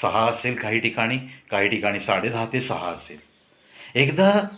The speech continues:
ऑफिसर लोकांना, कर्मचाऱ्यांना त्यांनी आतमध्ये आणलं साडे दहा वाजता की ठीक आहे, अकरा वाजेपर्यंत इकडं तिकडं फिरू शकतात, पण अकरा ते साडेपाच त्यांना काहीतरी काम दिलं गेलं पाहिजे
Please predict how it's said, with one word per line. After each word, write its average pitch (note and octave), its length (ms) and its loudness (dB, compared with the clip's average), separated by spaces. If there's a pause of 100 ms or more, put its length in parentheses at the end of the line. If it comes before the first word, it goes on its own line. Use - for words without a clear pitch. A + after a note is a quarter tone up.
(200)
ऑफिसर C#3+ 440 2
लोकांना, B2 500 2
कर्मचाऱ्यांना G#2+ 920 0 (380)
त्यांनी A2 240 2
आतमध्ये B2+ 600 0
आणलं C3 300 6
साडे G#2 260 2
दहा G2+ 140 0
वाजता F#2 480 -2 (1000)
की D#3 100 4
ठीक F#3+ 240 4
आहे, G3 160 4
अकरा C#3+ 340 6
वाजेपर्यंत C#3 580 4
इकडं C3 300 2
तिकडं B2 320 -2
फिरू A#2 260 0
शकतात, G#2 380 0
पण A#2 260 -2 (120)
अकरा D3+ 460 0
ते F3 180 0
साडेपाच G#2 640 0 (580)
त्यांना B2+ 240 2
काहीतरी C3 480 2
काम A2+ 340 2
दिलं G#2+ 240 0
गेलं G#2 220 0
पाहिजे F#2 400 -6